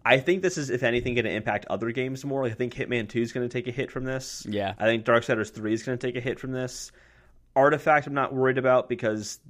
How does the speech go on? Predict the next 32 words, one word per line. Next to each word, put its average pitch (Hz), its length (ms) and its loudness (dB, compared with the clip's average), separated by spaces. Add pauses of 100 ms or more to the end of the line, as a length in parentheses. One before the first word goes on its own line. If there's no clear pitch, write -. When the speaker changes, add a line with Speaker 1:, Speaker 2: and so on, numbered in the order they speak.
Speaker 1:
they're 123 240 4
gonna 131 120 2
make 123 200 -2
their 120 80 2
money 113 340 -2
in 107 80 -8
the 104 100 0
long 101 320 0
term 117 280 -4
by 107 100 -2
selling 101 340 -6
card 107 300 -6
packs - 320 -8
and 101 100 -14
things 90 280 -14
like 65 200 -12
that. 69 260 -12 (460)
And 113 100 -4
they're 123 100 4
gonna 127 160 4
get 123 100 8
a 117 80 6
dedicated 107 400 0
audience 110 720 2 (340)
for - 140 -4
that 95 220 0
because 95 360 -8
it's 104 140 -6
a 107 60 -4
Valve 95 300 -4
card 92 220 -6
game. - 240 -14